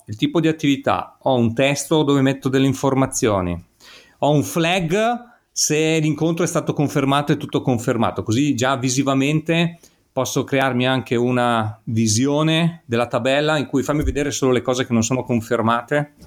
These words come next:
e mi, mi toglie tutto il resto. Ho, ho i tag di chi del mio team è coinvolto in, in quella riunione. Quando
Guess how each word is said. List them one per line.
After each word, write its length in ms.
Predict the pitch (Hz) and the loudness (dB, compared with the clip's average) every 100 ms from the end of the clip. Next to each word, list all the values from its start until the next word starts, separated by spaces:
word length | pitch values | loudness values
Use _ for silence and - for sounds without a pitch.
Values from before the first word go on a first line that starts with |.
| - - | -20 -6
e 80 | 113 | 0
mi, 200 | 110 110 | 2 2
mi 200 | 110 107 | 2 2
toglie 260 | 107 123 120 | 2 0 0
tutto 280 | 110 107 113 | -2 -4 -2
il 40 | |
resto. 420 | 107 85 - - - - - _ - _ _ | 0 -2 -6 -14 -16 -20 -20 _ -20 _ _
Ho, 540 | - 139 151 151 147 143 | -4 0 0 0 0 0
ho 260 | - 143 | -2 -2
i 140 | 151 147 | -2 -2
tag 800 | 156 156 170 156 185 185 170 - | -2 0 0 0 0 0 -2 -6
di 200 | - 123 | -2 -2
chi 180 | - 165 | 0 0
del 140 | 156 143 | 0 2
mio 200 | 135 131 | 0 0
team 360 | 160 156 160 | 0 0 2
è 720 | 156 151 - 127 131 131 127 110 - _ | 0 -2 -2 0 2 2 0 -4 -16 _
coinvolto 880 | - 139 135 143 147 117 - 98 95 | -2 0 2 0 0 -2 0 0 0
in, 600 | 123 117 120 117 110 104 101 | 0 0 2 2 2 0 0
in 140 | 117 | 0
quella 280 | 113 123 120 | 0 0 2
riunione. 720 | 117 123 123 98 101 127 - _ - | 2 2 2 2 0 -2 -4 _ -14
Quando 640 | - 127 135 120 110 107 | -2 0 2 0 -2 -4